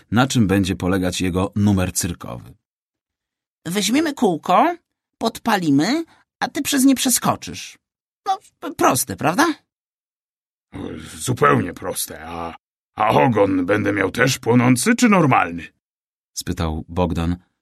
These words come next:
Speaker 1: przyglądając się Gieniowi z wyraźnym zainteresowaniem, tak jakby stał przed nim mówiący kot z innej planety, na przykład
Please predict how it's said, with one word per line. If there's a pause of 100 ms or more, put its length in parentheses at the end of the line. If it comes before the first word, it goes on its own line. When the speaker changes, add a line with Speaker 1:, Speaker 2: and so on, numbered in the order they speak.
Speaker 1:
przyglądając
się
Gieniowi
z
wyraźnym
zainteresowaniem,
tak
jakby
stał
przed
nim (280)
mówiący
kot
z
innej
planety,
na
przykład